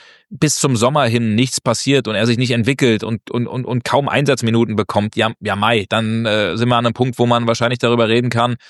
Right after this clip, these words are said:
lass ich mich verleihen, äh, äh, passiert irgendwie was, aber, aber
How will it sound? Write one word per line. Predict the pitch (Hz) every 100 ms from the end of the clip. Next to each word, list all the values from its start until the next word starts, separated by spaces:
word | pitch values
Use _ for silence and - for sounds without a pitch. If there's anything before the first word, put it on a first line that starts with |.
| - - -
lass | 113
ich | 120
mich | 120
verleihen, | - 110 113 127 131 131
äh, | 104 113 104 110 101
äh, |
passiert | - - - 135
irgendwie | 92 123 120
was, | 117 123 -
aber, | 104 110 104
aber | 98 101 101